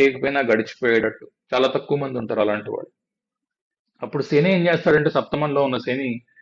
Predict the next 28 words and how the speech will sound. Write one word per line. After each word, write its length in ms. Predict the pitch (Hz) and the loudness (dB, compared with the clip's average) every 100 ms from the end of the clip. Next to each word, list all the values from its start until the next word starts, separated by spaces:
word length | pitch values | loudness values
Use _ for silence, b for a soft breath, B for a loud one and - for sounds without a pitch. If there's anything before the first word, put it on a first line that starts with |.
| b _ | b _
నీకు 200 | 127 123 | -6 -2
ఎంత 180 | 123 127 | 0 0
మేధస్సు 520 | 151 143 139 160 160 | 2 2 2 0 0
ఉన్నా 200 | 147 151 | -2 -2
సరే, 440 | 131 151 147 127 - _ _ _ - | 0 2 2 2 -4 _ _ _ -4
నీకు 360 | 143 139 143 | -2 0 0
ఉద్యోగం, 480 | 139 131 180 175 170 | 0 2 4 4 2
ఉద్యోగం 680 | 147 139 135 127 180 175 170 | 2 4 4 4 4 4 4
మానేసి 500 | 151 156 160 160 170 | 2 4 0 0 0
నువ్వు 580 | 151 139 139 131 123 113 - - - - | 0 0 2 2 2 -2 -6 -12 -20 -12
ఒకవేళ 680 | 139 131 131 135 143 131 113 110 _ _ - | -4 0 4 4 6 6 2 -2 _ _ -10
ఇది 160 | 123 127 | -2 4
పెడితే, 480 | 135 - 135 - - _ _ _ _ _ _ - 117 | 4 4 2 0 -8 _ _ _ _ _ _ -12 -4
ఏమంటారు, 520 | 120 110 113 113 - - _ _ - | -4 0 0 0 -6 -12 _ _ -20
ఆ, 400 | 50 50 55 55 - | -16 -12 -10 -10 -6
బిజినెస్ 460 | 110 123 160 160 - | -2 0 0 2 2
పెడితే 420 | 135 131 135 107 - | 2 4 2 2 -6
నీకు 140 | 131 131 | -8 -4
నష్టం 380 | 123 117 170 165 | -4 -2 0 4
రావచ్చునేమో, 540 | 151 147 143 135 123 - _ - | 4 2 -2 -4 -6 -12 _ -10
ఎందుకు 320 | 123 143 160 | -6 -2 -2
అక్కర్లేని 420 | 151 - 139 135 | -2 0 2 4
గొడవ, 260 | 131 117 123 | 4 2 2
ఇప్పుడు 180 | 120 113 | -2 2
బానే 260 | 117 127 | 2 4
ఉంది 200 | 135 123 | 0 0
కదా 180 | 117 113 | 2 2
ఉద్యోగంలో, 500 | 107 107 104 104 - | 2 0 -4 -6 -12